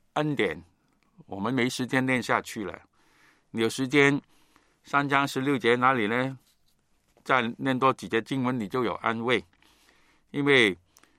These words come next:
十六节还是念啊，“那时敬畏耶和华的，愿意服侍的彼此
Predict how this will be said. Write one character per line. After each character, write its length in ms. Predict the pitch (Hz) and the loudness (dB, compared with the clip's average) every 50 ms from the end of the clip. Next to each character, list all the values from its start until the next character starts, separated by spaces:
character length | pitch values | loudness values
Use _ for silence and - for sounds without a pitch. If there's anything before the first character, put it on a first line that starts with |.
| _ _ _ _ _ _ _ _ _ _ _ _ _ _ _ _ _ | _ _ _ _ _ _ _ _ _ _ _ _ _ _ _ _ _
十 180 | - - 139 | -6 -4 0
六 160 | 147 160 156 135 | 2 4 4 4
节 140 | 131 127 | 4 4
还 120 | 127 135 127 | 4 4 2
是 140 | - - 135 | 2 2 2
念 240 | 135 127 117 107 | 4 4 4 4
啊 220 | 104 98 90 87 95 | 2 0 0 -2 0
，“那 180 | 107 139 151 156 | 2 4 4 4
时 200 | - - 139 123 | 2 0 -6 -4
敬 200 | - 160 156 156 | -2 -2 0 2
畏 140 | 151 147 147 | 2 2 4
耶 140 | 143 156 156 | 4 4 4
和 80 | 147 | 4
华 320 | - - 107 104 110 123 135 | 4 4 6 6 6 6 6
的， 180 | 139 143 - - _ _ _ _ _ _ _ _ _ _ _ _ _ _ _ _ _ _ _ _ - | 6 4 2 0 _ _ _ _ _ _ _ _ _ _ _ _ _ _ _ _ _ _ _ _ -10
愿 240 | - 156 147 143 143 | -4 0 0 2 2
意 100 | 143 - | 0 -2
服 220 | - - 110 131 | -4 -4 -8 -6
侍 180 | - - 151 135 | -4 -4 -2 0
的 80 | 135 | 0
彼 240 | 127 - 113 123 147 | -2 0 -2 -2 -2
此 260 | 147 - - 95 78 | -2 -4 -6 -6 -6